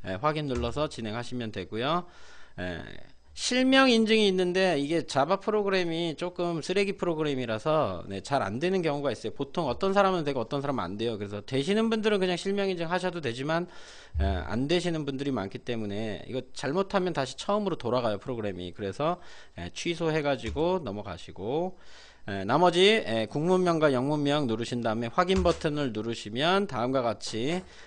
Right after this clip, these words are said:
예, 실명 인증 안 했다고 이렇게 나옵니다. 그럴 땐 취소 버튼을 눌러주시면 됩니다. 취소 버튼. 그 다음, 다음 화면 넘어가면 인감도장을, 네, 업로드하는 화면이 나옵니다. 인감도장 업로드하는 화면.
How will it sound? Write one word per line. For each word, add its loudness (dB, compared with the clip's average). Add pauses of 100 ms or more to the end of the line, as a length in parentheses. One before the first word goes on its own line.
(120)
예, -4
실명 4
인증 4
안 4
했다고 4
이렇게 -2
나옵니다. -2
그럴 -4
땐 -6
취소 -2
버튼을 -4
눌러주시면 -4
됩니다. -8
취소 -8
버튼. -8 (640)
그 0
다음, 12
다음 10
화면 6
넘어가면 4
인감도장을, 6
네, 2
업로드하는 2
화면이 0
나옵니다. -2
인감도장 -2
업로드하는 -6
화면. -6